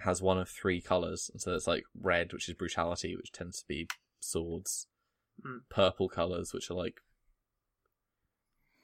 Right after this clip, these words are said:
Speaker 1: uh, a lot of, like, equipment items, and green, which is, I don't know, survival. And so when, like, when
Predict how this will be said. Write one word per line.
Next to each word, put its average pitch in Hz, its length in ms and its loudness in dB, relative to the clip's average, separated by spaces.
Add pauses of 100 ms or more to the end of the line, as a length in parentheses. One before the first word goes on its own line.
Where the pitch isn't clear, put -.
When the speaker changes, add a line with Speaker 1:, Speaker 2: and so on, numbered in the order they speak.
(120)
Speaker 1:
uh, 80 480 -2
a - 80 0
lot 78 120 2
of, 92 80 0
like, 78 220 0
equipment - 480 -4
items, 87 400 -6
and 87 160 -8
green, 90 540 -2
which - 180 -8
is, 82 420 -4 (760)
I - 80 -12
don't 87 120 -12
know, 85 60 -10
survival. 85 600 -2 (600)
And 85 460 0 (1300)
so - 140 0
when, 95 180 8
like, 82 200 4 (100)
when 92 360 -2